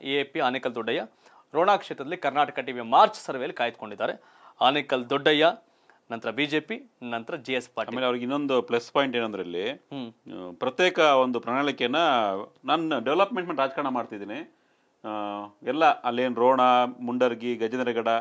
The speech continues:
Speaker 2: ಕಾಲೇಜ್ ವಿಚಾರ ತುಂಬಾ ಇದೆ ಅಂತ ಇಲ್ಲಿ.
Speaker 1: ಇಂಜಿನಿಯರಿಂಗ್
Speaker 2: ಕಾಲೇಜ್ಗಳಿಲ್ಲ
Speaker 1: ಕಾಲೇಜ್
Speaker 2: ಅಂತ.
Speaker 1: ಬೇಕಾಗಿತ್ತು,
Speaker 2: ನಮ್ಮ
Speaker 1: ಡಿಪ್ಲೊಮಾ.
Speaker 2: ಎಲ್ಲದಕ್ಕೂ ಒಂದು ಸಪರೇಟ್ ಆಗಿ, ಆ,
Speaker 1: Manifesto
Speaker 2: ಪ್ರಣಾಳಿಕೆಯನ್ನು ಮ್ಯಾನಿಫೆಸ್ಟೋ ಮಾಡಿ ಏನ್ ಬೇಕು ಸಮುದಾಯದ ವಿಚಾರವಾಗಿ ಕೆಲವೊಂದು ಎಲ್ಲ ಸಮುದಾಯ ಮತ್ತೆ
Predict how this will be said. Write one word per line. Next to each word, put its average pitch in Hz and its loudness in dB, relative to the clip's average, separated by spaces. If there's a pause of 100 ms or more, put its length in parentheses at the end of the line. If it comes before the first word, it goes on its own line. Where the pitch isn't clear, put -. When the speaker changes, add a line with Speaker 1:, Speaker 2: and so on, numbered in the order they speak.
(260)
Speaker 2:
ಕಾಲೇಜ್ 151 4
ವಿಚಾರ 135 -2
ತುಂಬಾ 135 -2
ಇದೆ 110 -4
ಅಂತ 98 -8
ಇಲ್ಲಿ. 87 -10
Speaker 1:
ಇಂಜಿನಿಯರಿಂಗ್ 123 -2
Speaker 2:
ಕಾಲೇಜ್ಗಳಿಲ್ಲ 139 0
Speaker 1:
ಕಾಲೇಜ್ 135 0
Speaker 2:
ಅಂತ. 127 -10
Speaker 1:
ಬೇಕಾಗಿತ್ತು, 131 -4
Speaker 2:
ನಮ್ಮ 127 -4
Speaker 1:
ಡಿಪ್ಲೊಮಾ. 127 0
Speaker 2:
ಎಲ್ಲದಕ್ಕೂ 147 0
ಒಂದು 165 -2
ಸಪರೇಟ್ 165 0
ಆಗಿ, 160 0 (480)
ಆ, 113 0
Speaker 1:
Manifesto 156 0
Speaker 2:
ಪ್ರಣಾಳಿಕೆಯನ್ನು 151 0
ಮ್ಯಾನಿಫೆಸ್ಟೋ 151 -2
ಮಾಡಿ 165 -2
ಏನ್ 190 -4
ಬೇಕು 165 0
ಸಮುದಾಯದ 175 2
ವಿಚಾರವಾಗಿ 165 0
ಕೆಲವೊಂದು 170 -2
ಎಲ್ಲ 156 0
ಸಮುದಾಯ 165 -2
ಮತ್ತೆ 196 -6